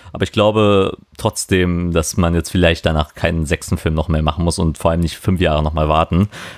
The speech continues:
Äh, die Zeit rennt da, glaub ich, ein bisschen gegen ihn. Aber ja, dementsprechend kann ich nur mal zusammenfassend sagen, ja, Erwartungen waren äußerst niedrig. Deswegen,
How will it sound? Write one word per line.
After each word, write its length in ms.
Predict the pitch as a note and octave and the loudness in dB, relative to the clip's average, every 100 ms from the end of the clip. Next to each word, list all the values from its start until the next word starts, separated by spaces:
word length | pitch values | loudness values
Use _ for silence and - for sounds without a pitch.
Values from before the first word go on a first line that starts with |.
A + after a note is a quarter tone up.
| E2 | -2
Äh, 260 | F2 D#2+ | 0 2
die 120 | D2+ - | 0 -2
Zeit 280 | F2 D#2+ | -2 -2
rennt 160 | - E2 | -2 0
da, 140 | D#2+ | 0
glaub 160 | D#2 D2+ | 0 -2
ich, 100 | D2+ | 0
ein 120 | F2+ | -4
bisschen 200 | - F2 | -2 -2
gegen 260 | D#2 D#2+ D#2 | 0 0 0
ihn. 260 | E2 B2 - - - - | 2 0 -2 -18 -20 -6
Aber 140 | G#2+ | 0
ja, 180 | A#2 D2 | 2 2
dementsprechend 680 | C2 F#2 F2+ - E2 D#2+ D#2+ | 0 0 0 0 -2 0 -4
kann 220 | - E2 | 0 0
ich 120 | D2+ - | 0 2
nur 120 | D#2+ | 0
mal 100 | D#2 | 0
zusammenfassend 540 | D2+ D2+ D2 C#2+ C#2+ | 0 -2 0 -2 -2
sagen, 320 | C#2+ C#2+ C#2+ - - - _ | 0 0 0 -6 -16 -20 _
ja, 100 | - | -10
Erwartungen 440 | - E2 D#2+ F2 D#2 | -6 -2 0 0 2
waren 280 | D2+ D2 - _ _ _ | 2 0 -4 _ _ _
äußerst 460 | G2 E2 - - - | -2 0 -2 -6 -6
niedrig. 460 | D3+ - - - _ _ _ - | -8 -10 -16 -16 _ _ _ -4
Deswegen, 600 | E2+ - E2 D#2+ F#2 B2 | -4 0 0 2 2 0